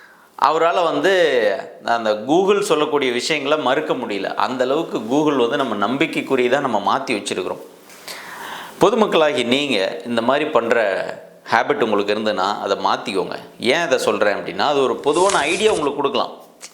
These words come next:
இங்க இருந்ததுன்னா இப்படி இருக்குன்னு ஒரு ஐடியா கொடுக்கலாம். But அது ஐடியா கொடுக்கறத காட்டிலும்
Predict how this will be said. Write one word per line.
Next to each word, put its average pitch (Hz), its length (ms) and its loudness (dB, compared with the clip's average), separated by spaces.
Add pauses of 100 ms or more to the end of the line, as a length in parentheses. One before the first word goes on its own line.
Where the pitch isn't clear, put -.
இங்க 95 160 -2
இருந்ததுன்னா 127 360 2
இப்படி 156 200 -2
இருக்குன்னு 151 280 0
ஒரு 123 100 4
ஐடியா 156 260 2
கொடுக்கலாம். 110 420 -2 (300)
But 110 160 2
அது 104 120 2
ஐடியா 170 360 2
கொடுக்கறத 160 480 2
காட்டிலும் 113 600 -2